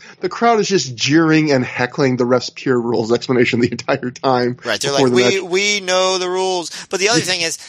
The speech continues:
Speaker 2: since this show has so much padding, they show the whole spiel, which they don't do on every show.
Speaker 1: Yeah.
Speaker 2: Um, so some, so there's, it's possible that that could have happened on other shows too, and we just didn't hear it.
Speaker 1: So, Matt, we're pretty much in agreement on this match. I'll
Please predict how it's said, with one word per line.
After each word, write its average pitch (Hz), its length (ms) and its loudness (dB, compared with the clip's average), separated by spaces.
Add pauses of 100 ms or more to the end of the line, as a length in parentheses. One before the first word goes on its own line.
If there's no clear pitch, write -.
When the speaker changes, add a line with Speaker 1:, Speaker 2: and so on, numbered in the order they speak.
(140)
Speaker 2:
since 156 320 -2
this 160 160 0
show 147 320 2
has 135 220 0
so 139 180 0
much 131 220 -6
padding, 143 340 -2
they 117 120 -4
show 123 340 0
the 113 120 -6
whole 104 480 -6
spiel, 98 520 -4
which 107 160 -8
they 123 80 -4
don't 127 200 -8
do 123 140 -4
on 107 140 -6
every 90 260 -10
show. 82 380 -6 (460)
Speaker 1:
Yeah. 98 200 -12
Speaker 2:
Um, 117 300 -8 (240)
so 135 240 -2
some, 160 240 0
so 170 200 0
there's, 143 180 -2 (120)
it's - 140 -4
possible 110 480 -2
that 95 80 -10
that 95 180 -4
could 113 120 -6
have 101 60 -10
happened 98 260 -6
on 98 100 -6
other 95 200 -6
shows 95 320 -4
too, 104 160 -4
and 95 100 -12
we 92 80 -12
just 95 180 -8
didn't 85 140 -10
hear 92 180 -14
it. - 140 -16 (720)
Speaker 1:
So, - 180 0
Matt, 214 160 2
we're 269 160 2
pretty 247 180 -2
much 214 140 0
in 165 60 2
agreement 156 320 4
on 139 60 2
this 127 140 -4
match. 127 240 -2
I'll 202 340 0